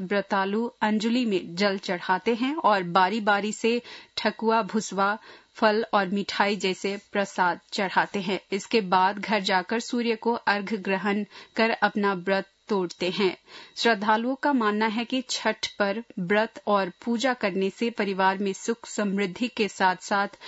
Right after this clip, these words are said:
संतान की प्राप्ति होती है और रोग दूर होते हैं। जैसा कि पौराणिक ग्रंथ महाभारत में वर्णित है, जब द्रौपदी सहित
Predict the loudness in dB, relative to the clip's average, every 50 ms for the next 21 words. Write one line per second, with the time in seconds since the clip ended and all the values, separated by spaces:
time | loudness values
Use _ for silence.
0 | -18 -18 -6 0 2 2 2 4 4 4 4 4 2 0 -2 -4 -4 -4 0 2
1 | 2 2 2 0 -2 -4 -2 -2 0 -2 -2 -2 -2 -2 -2 0 0 -2 -2 0
2 | 2 2 2 2 0 -2 0 0 0 0 -2 -4 -6 -4 -2 0 0 -2 -2 -4
3 | -6 -4 -2 -2 -2 0 0 -2 -2 -4 -8 -16 -16 -16 -16 -18 -14 -4 2 2
4 | 2 4 4 2 0 2 2 0 0 0 2 2 2 4 4 2 2 2 0 -2
5 | -4 -4 -4 0 0 2 2 0 0 0 0 0 0 0 -2 -2 0 0 2 2
6 | 0 0 0 -2 -2 -2 -2 0 0 0 0 0 0 0 -2 -2 -4 -4 -4 -4
7 | -4 -6 _ -18 -20 -14 -8 -2 2 2 2 2 0 -2 -2 0 0 0 -2 -2
8 | -4 -4 -2 -2 -2 -2 -2 -4 -6 -8 -6 -4 -4 -2 -2 -4 -4 -4